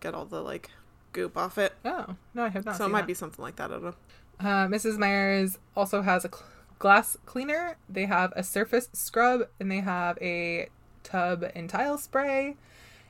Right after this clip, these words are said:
Speaker 2: and also their version of a toilet bowl cleaner, like a gel toilet bowl cleaner. So that's cool. In their dish soap category, they have automatic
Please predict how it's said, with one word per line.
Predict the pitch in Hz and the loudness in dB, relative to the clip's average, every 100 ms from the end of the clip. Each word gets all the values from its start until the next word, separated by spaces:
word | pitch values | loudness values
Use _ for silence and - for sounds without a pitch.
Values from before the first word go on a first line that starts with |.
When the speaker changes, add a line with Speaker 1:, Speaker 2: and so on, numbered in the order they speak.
| - | -6
Speaker 2:
and | 190 180 180 | -2 -2 0
also | 196 208 208 | 2 2 2
their | 190 180 | 2 2
version | 175 175 170 | 2 -4 -4
of | - 165 | -2 2
a | 160 175 | 2 0
toilet | - 311 | 0 0
bowl | - - | -2 -4
cleaner, | 180 - 185 - _ | -6 -8 -10 -12 _
like | 185 175 | -10 -8
a | |
gel | 170 - 175 | -4 -2 -2
toilet | - 185 170 | -4 -6 -4
bowl | 180 | -8
cleaner. | - - 196 - - - | -10 -16 -16 -18 -20 -12
So | |
that's | 240 | -12
cool. | - - 190 - - - | -10 -14 -14 -20 -20 -2
In | 214 | 4
their | 214 | 6
dish | 202 214 | 6 2
soap | 190 185 | 2 2
category, | 175 190 226 349 - - - - | 2 6 4 4 -2 -20 -20 -6
they | 190 190 | 0 2
have | 185 185 180 175 175 175 - - | 4 4 6 4 4 0 -6 0
automatic | 185 185 185 180 180 | 2 4 4 2 0